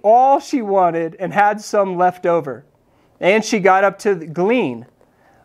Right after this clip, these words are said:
Boaz gave orders to his men, "Let her gather among the sheaves,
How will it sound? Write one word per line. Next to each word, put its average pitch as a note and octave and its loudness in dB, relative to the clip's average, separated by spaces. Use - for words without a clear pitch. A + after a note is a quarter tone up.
Boaz G#3+ 2
gave E3 2
orders G#3+ 0
to F#3 -6
his D#3+ -4
men, C#3+ -4
"Let F#3+ 4
her A#3 2
gather A3 2
among G3+ -6
the F3+ -8
sheaves, C3+ -10